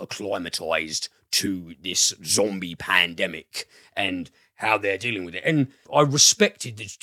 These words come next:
the, uh, objective of this film, and I, and ultimately, I really, really liked the way that Jeff Barnaby and co pulled this off. 'Cause what this movie is, it's kinda like a native Canadian spin on The Walking Dead when The Walking Dead was good,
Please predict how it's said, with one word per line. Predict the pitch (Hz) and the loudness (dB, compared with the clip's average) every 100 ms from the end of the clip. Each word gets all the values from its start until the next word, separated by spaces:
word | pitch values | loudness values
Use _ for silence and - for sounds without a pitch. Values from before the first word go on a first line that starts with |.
| - | -12
the, | 110 107 104 101 | -8 -6 0 2
uh, | 101 | 2
objective | 87 95 110 - 85 | 2 0 0 -2 -8
of | 82 | -8
this | 80 | -6
film, | - 87 80 | -6 -8 -8
and | 101 113 | -4 2
I, | 113 104 - | 2 0 -4
and | 127 123 | -4 4
ultimately, | 147 139 - 87 87 | 4 4 0 -4 -4
I | 107 | -2
really, | 117 127 156 170 | 0 6 6 6
really | 139 139 113 | 4 2 0
liked | 107 98 - - | 0 0 0 -4
the | |
way | 90 87 82 | -4 -4 -4
that | 85 - | -6 -4
Jeff | 90 90 | -2 -2
Barnaby | 95 92 85 78 82 | -2 -2 -2 -6 -6
and | 78 - | -6 -4
co | 90 85 | -4 -4
pulled | - 92 82 | -8 -14 -10
this | 80 | -10
off. | 95 69 - | -10 -12 -10
'Cause | 110 104 - - - - | -10 -10 -14 -20 -10 6
what | 240 240 | 6 8
this | 180 | 6
movie | 190 156 139 104 73 | 8 6 4 -2 -6
is, | 73 - _ _ - | -14 -18 _ _ -12
it's | - | 2
kinda | 185 208 | 6 8
like | 175 156 - - _ _ _ _ _ | 8 6 2 -20 _ _ _ _ _
a | 135 | 2
native | 135 165 196 - 175 - | 8 8 8 4 2 0
Canadian | 143 131 139 127 113 107 98 | 0 2 0 0 -4 -2 4
spin | - - 113 107 | 4 4 -2 -2
on | 107 | -6
The | 101 | -8
Walking | 107 113 - 101 98 | -6 -6 -6 -8 -4
Dead | 104 98 85 | 0 0 -2
when | 95 | -6
The | 95 | -8
Walking | 101 104 - 98 | -8 -10 -8 -6
Dead | 92 95 85 | -2 -2 -2
was | 85 69 | -10 -10
good, | 101 87 - - | -8 -10 -8 -10